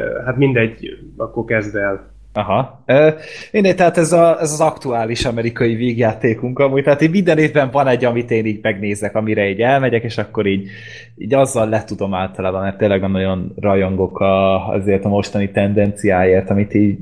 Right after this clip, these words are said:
Speaker 2: csinálnak. Ö, minden esetre jók voltak a kritikák, úgyhogy úgy voltam vele, hogy menjünk neki. És, ö,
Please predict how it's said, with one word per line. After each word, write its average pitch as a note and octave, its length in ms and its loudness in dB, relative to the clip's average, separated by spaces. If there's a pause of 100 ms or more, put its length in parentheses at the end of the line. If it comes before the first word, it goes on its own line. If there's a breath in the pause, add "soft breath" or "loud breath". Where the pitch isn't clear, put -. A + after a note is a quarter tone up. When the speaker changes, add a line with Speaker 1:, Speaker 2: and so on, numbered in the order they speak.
Speaker 2:
csinálnak. A#2+ 680 2 (460 loud breath)
Ö, D#3 320 6 (140)
minden G#3 200 -4
esetre G3 280 -8
jók C3 160 0
voltak A#2+ 220 -4
a A#2+ 60 -4
kritikák, A2 420 -8
úgyhogy G#2+ 220 -8
úgy F#2+ 120 -8
voltam F#2+ 300 -8
vele, G2 140 -4
hogy G2 300 -6 (220)
menjünk G2+ 360 -4
neki. C3 480 -4 (800)
És, C3 440 -2
ö, C3 340 6